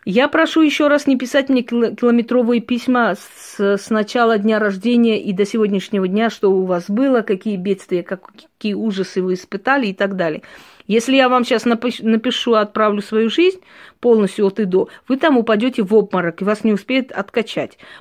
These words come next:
Поэтому не надо мне свои бедствия отправлять. Я не для этого с вами общаюсь и вам помогаю, чтобы каждого ч-, я... Мне и так негатива хватает вот так. Вы не представляете, сколько негатива мне хватает. У кого-то сын пропал,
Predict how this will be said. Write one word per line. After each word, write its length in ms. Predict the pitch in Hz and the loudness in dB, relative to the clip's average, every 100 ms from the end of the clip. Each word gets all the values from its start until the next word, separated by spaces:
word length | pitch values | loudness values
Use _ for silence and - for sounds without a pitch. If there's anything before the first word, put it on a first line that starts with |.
| - | -2
Поэтому 300 | 226 277 262 | 0 4 6
не 140 | 262 | 6
надо 320 | 285 240 196 | 6 4 2
мне 300 | 190 214 294 | 2 4 2
свои 260 | 311 220 202 | 0 0 0
бедствия 520 | 180 240 254 - 220 | 0 -2 -4 -2 -2
отправлять. 560 | 202 208 202 190 160 - | -2 -2 -2 -2 -6 -10
Я 440 | - 202 185 262 | -8 -6 0 2
не 160 | 302 302 | 4 4
для 240 | 254 294 302 | 4 4 4
этого 300 | 240 - 175 | 2 0 -4
с 120 | 170 - | -4 -2
вами 300 | 196 185 175 | 0 0 -2
общаюсь 560 | 180 - 285 339 285 | -4 -4 0 0 0
и 80 | 196 | -2
вам 220 | 196 214 | 0 0
помогаю, 360 | 202 190 185 165 | 0 -2 -2 -4
чтобы 360 | - 208 190 - - - - _ - | -4 -4 -4 -8 -20 -20 -20 _ -4
каждого 440 | 247 277 311 262 | 2 2 2 2
ч-, 100 | 262 - | -2 0
я... 260 | 208 247 | 0 2
Мне 280 | 226 240 254 | 4 4 4
и 40 | |
так 260 | 240 277 262 | 2 -2 0
негатива 600 | 220 190 202 - 311 233 | 0 2 -2 0 -2 -2
хватает 540 | - 202 180 185 160 - | -2 -4 -2 -4 -4 -4
вот 200 | 202 208 _ | -6 -6 _
так. 320 | 185 135 - - - _ | -6 -6 -14 -20 -20 _
Вы 80 | 254 | 4
не 100 | 311 | 4
представляете, 680 | 294 285 - 302 277 202 208 _ _ _ | 4 0 2 2 2 0 -4 _ _ _
сколько 560 | - - - 269 247 220 | -18 -10 0 2 4 2
негатива 720 | 202 233 190 226 214 285 330 | 2 2 2 0 0 0 2
мне 300 | 311 208 240 | 4 4 2
хватает. 500 | - 247 240 208 175 | 0 -4 0 -2 -2
У 60 | 214 | -2
кого-то 340 | 254 302 302 | 0 0 0
сын 300 | 285 254 214 | -2 0 0
пропал, 500 | 202 185 180 170 156 | 0 -4 -2 -4 -6